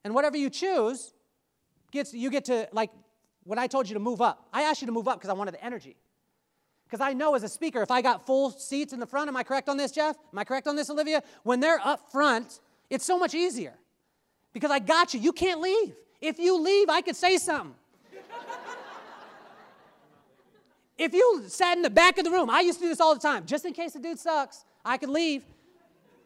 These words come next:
You're in, Veronica, you're in.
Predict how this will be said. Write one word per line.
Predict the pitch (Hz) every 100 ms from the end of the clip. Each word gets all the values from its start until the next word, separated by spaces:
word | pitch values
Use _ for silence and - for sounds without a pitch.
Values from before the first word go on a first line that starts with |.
| _ _ _ _ 427 _ _ _ _ _ 180 -
You're | 226 359
in, | 440 440 220 -
Veronica, | 285 359 381 247
you're | 285 330
in. | 339 403